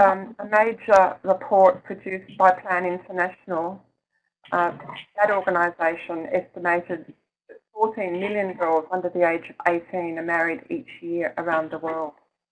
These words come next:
You know, observing that statistic and also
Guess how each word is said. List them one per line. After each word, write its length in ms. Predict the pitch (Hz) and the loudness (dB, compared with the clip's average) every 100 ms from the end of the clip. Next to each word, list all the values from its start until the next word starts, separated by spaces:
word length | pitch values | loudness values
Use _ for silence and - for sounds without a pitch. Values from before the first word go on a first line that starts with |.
| _ _ _ _ - - - - _ - | _ _ _ _ -20 -16 -16 -16 _ -10
You 100 | 208 | -2
know, 100 | 202 | 0
observing 800 | 208 - - 240 233 220 208 - | 0 -2 -2 0 2 2 0 0
that 220 | 202 196 - | 4 4 2
statistic 680 | - 190 208 185 - 180 175 - - 202 - | -20 -16 -12 -12 -8 -8 -8 -12 -20 -12 -2
and 140 | 185 | 4
also 300 | - - - | 4 2 -2